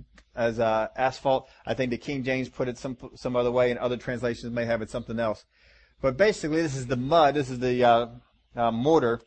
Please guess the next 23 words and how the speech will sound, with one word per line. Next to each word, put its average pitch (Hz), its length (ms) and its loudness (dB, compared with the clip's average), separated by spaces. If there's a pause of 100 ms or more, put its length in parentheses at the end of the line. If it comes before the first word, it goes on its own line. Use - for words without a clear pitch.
(340)
that 120 120 -8
they 143 100 0
used. 135 440 0 (580)
And 156 140 -2
there 170 140 8
were 143 100 4
pits - 760 -4
of 131 180 0
this 143 260 2
in 160 200 -6
that 151 180 2
area, 156 400 2
and 143 140 -2
there 147 100 -2
still 208 380 -2
are 226 200 2
pits - 360 -6
of 127 120 -4
this 139 140 -4
stuff 143 380 -2
in 170 160 -8
that 175 180 -2
area. 139 300 -2